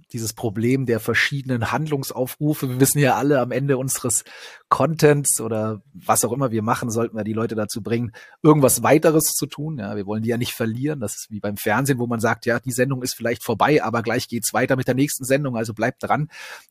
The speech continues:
Und, äh, Handlungsaufrufe müssen wir natürlich auch alle einbauen. Und das wird immer ein bisschen schwierig. Also wenn du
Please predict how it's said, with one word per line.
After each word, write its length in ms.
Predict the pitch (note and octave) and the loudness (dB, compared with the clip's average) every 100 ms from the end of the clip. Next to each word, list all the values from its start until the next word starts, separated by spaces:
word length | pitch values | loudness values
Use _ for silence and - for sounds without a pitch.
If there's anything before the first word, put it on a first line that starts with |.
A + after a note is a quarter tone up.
| - | -4
Und, 240 | A#2 A#2 | -4 -2
äh, 280 | G#2 A2+ A#2 | -2 0 0
Handlungsaufrufe 720 | F2 D3+ D#3 C3 B2 C#3+ D3 C#3 | 0 0 0 0 -2 -2 -4 -4
müssen 220 | C3+ C3 | -6 -6
wir 80 | B2 | -6
natürlich 340 | A2+ B2+ - | -6 -8 -4
auch 160 | C3 - | -4 -4
alle 260 | C3+ - | -4 -4
einbauen. 380 | C3 D3+ A#2+ B2 | -2 -2 0 -2
Und 140 | A2 | -4
das 240 | A#2+ - - | -4 -2 -2
wird 120 | E3+ | -4
immer 140 | E3+ | -2
ein 60 | D#3 | 0
bisschen 260 | D#3+ - B2 | 0 -4 -4
schwierig. 440 | - G3 C#3+ A#2 | -4 0 0 0
Also 180 | G#2+ A2 | -4 -4
wenn 140 | B2 | -2
du 140 | C3+ | 0